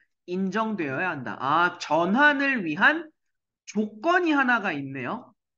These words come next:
요 뒤에 나와 있는 거. 됐죠? 아, 이 법률 행위가 A는 안 되고 B가 될 수 있었다라는 걸 내가 알았다면 B를 했을 텐데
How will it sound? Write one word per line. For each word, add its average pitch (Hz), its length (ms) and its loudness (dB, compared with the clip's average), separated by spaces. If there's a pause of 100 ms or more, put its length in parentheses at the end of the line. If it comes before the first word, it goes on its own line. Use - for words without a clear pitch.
요 151 160 0
뒤에 165 240 2
나와 139 240 0
있는 107 220 -4
거. 180 300 -8 (420)
됐죠? 220 440 -6 (420)
아, 151 760 2 (400)
이 240 360 2
법률 165 460 -2
행위가 151 600 -4 (680)
A는 208 580 4
안 123 260 -4
되고 131 440 -2 (800)
B가 214 560 4
될 190 220 8
수 190 180 -4
있었다라는 190 800 0
걸 165 140 -2
내가 151 340 -2 (180)
알았다면 151 800 -2 (560)
B를 208 380 4
했을 294 380 0
텐데 120 540 -6